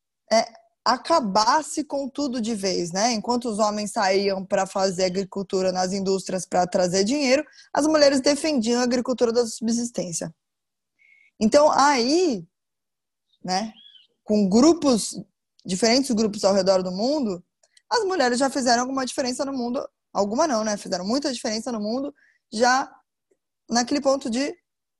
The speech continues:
manter a agricultura pra gente comer, né, na nossa família. E aí, daí por diante, a gente chegou, né,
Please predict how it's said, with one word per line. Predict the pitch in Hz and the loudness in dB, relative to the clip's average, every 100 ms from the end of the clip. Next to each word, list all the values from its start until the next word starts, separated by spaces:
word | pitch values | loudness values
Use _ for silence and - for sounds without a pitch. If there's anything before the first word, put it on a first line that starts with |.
| _ _ _ _ _ | _ _ _ _ _
manter | - 233 285 311 - 262 339 - | -2 0 2 0 4 4 4 0
a | - | -2
agricultura | 262 277 277 277 269 254 262 254 | 0 -2 -6 -8 -4 0 0 0
pra | 277 254 | -4 -4
gente | 240 254 - | -4 -8 -4
comer, | 294 294 233 208 180 _ | -4 -2 -6 -8 -10 _
né, | 180 196 190 | -10 -8 -6
na | 185 | -8
nossa | 185 196 175 | -8 -10 -8
família. | 220 208 165 - _ _ - - _ _ | -8 -8 -10 -18 _ _ -20 -20 _ _
E | 339 | 0
aí, | 381 339 | 2 4
daí | 311 285 | 4 4
por | 285 285 | -4 -10
diante, | 311 285 311 330 | -8 -8 -8 -10
a | |
gente | 277 262 | -10 -10
chegou, | - 247 233 247 240 185 | -6 -4 -2 -2 -2 -6
né, | 196 262 | -8 -10